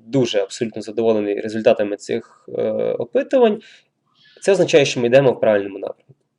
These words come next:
Це ще одне відбо-, відео, яке допоможе вам запам'ятати. Я сподіваюся, що з-,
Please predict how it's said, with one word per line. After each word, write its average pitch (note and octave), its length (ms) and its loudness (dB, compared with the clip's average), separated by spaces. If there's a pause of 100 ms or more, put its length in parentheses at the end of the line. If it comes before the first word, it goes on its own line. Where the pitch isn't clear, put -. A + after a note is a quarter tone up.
(680)
Це F3 200 4
ще D3 220 4
одне A#2+ 180 4
відбо-, A2+ 420 -2
відео, A#2+ 420 0
яке G#2 200 2
допоможе A#2 440 0
вам G#2+ 180 2
запам'ятати. C#3+ 720 2 (260)
Я - 100 0
сподіваюся, A#2 480 2
що A#2 100 -6
з-, G#2+ 140 -10